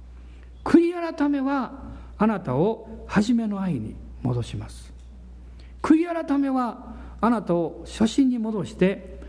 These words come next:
幼子のように神の言葉を信じることができる立場に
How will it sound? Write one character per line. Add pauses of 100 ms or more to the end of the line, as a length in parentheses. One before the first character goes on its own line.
(240)
幼
子
の
よ
う
に (240)
神
の
言
葉
を
信
じ
る
こ
と
が
で
き
る
立
場
に